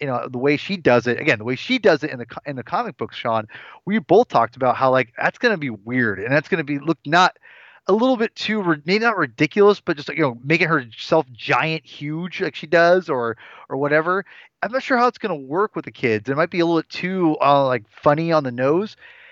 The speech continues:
And when, when it got leaked out with, like, promotional images with this whole, like, uh, power set, you know, kind of a la the Green Lantern, if you will, I was very much,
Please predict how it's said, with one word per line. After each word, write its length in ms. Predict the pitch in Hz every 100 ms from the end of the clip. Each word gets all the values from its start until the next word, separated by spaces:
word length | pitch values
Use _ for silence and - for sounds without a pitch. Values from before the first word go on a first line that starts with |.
| - -
And 160 | 175
when, 240 | 160 156 151
when 140 | 151 175
it 40 |
got 280 | 214 190 139
leaked 300 | 139 165 -
out 220 | 143 143
with, 160 | 139 120
like, 160 | 123 -
promotional 480 | 123 123 147 156 131
images 360 | 123 117 113
with 200 | 110 117
this 80 | 110
whole, 320 | - 147 143 135
like, 300 | 127 123 135
uh, 300 | 117 110 104 - _
power 400 | - - 165 160
set, 320 | 139 - 117 -
you 80 | 135
know, 100 | 117
kind 220 | 151 147
of 80 | 143
a 120 | 135 139
la 280 | 143 139 135
the 100 | 120
Green 260 | 139 147
Lantern, 420 | 120 123 131 151 127
if 160 | -
you 100 | 117
will, 360 | 110 113 110 104 - - - - _ -
I 160 | 160 214
was 200 | 262 196
very 420 | 139 156 196 247
much, 320 | 190 170 -